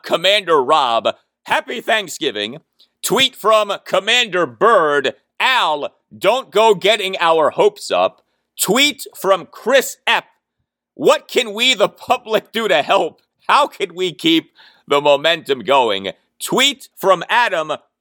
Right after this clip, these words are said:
"Please, God, I pray the Snyders are relieved of their duties as owners." Tweet from Jim Steele, "I'll believe it when I see it."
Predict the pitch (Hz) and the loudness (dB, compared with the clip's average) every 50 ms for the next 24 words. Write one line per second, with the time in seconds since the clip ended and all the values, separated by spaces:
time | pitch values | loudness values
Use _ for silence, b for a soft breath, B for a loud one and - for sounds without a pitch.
0 | _ _ - 170 240 294 294 294 285 277 254 190 - 120 120 180 208 214 208 190 | _ _ -6 -2 0 2 2 2 2 2 2 2 0 -2 0 2 2 4 4 4
1 | 175 170 165 175 160 175 175 165 143 _ _ - 175 202 240 247 240 208 165 139 | 2 2 0 0 -2 -2 -2 -2 -6 _ _ -8 -2 0 2 2 4 2 2 2
2 | 127 110 98 - - _ _ - 123 147 143 - - - 139 160 175 180 180 170 | 0 -2 -2 -4 -6 _ _ -2 0 0 0 0 -4 -4 0 0 2 2 2 0
3 | 180 170 151 - 147 165 175 175 165 170 165 170 208 226 196 156 139 110 98 107 | -2 -4 0 2 4 4 4 4 2 -2 -2 -2 -2 0 0 0 -2 -2 0 0
4 | 101 - - - - 160 165 - 131 147 143 120 95 147 143 135 117 117 110 104 | -2 -2 -2 -4 -2 -2 0 2 2 0 0 0 -2 -2 -2 -2 -2 -2 -4 -4
5 | 92 - - - _ - - 123 120 113 98 - - 110 104 92 76 71 82 104 | -4 -6 -10 -12 _ -4 -2 -2 0 -2 -2 -4 -4 -2 -2 -2 -4 -6 -6 -4
6 | 120 120 - b b b b - - - - 208 294 311 294 - - - - _ | -4 -6 -8 b b b b -10 -8 -4 -2 0 0 0 0 -4 -12 -18 -18 _
7 | _ _ - 165 190 180 160 117 90 - 127 196 233 220 175 - - - 214 233 | _ _ -2 0 0 0 -2 -6 -8 0 2 2 2 2 0 -2 -2 0 0 2
8 | 208 165 139 123 117 113 101 - _ _ _ - 170 196 196 160 165 170 165 180 | 2 4 4 4 4 2 0 -2 _ _ _ 2 2 2 2 2 0 -4 -2 -2
9 | 240 311 320 269 277 254 185 - _ _ _ _ _ - - 151 196 202 196 185 | 0 0 2 2 2 2 0 -4 _ _ _ _ _ -8 -2 0 0 2 2 2
10 | 175 151 - - - 196 208 156 123 107 87 - - - | 0 0 -4 -8 -6 -4 -2 -2 -2 -2 -4 -6 -14 -18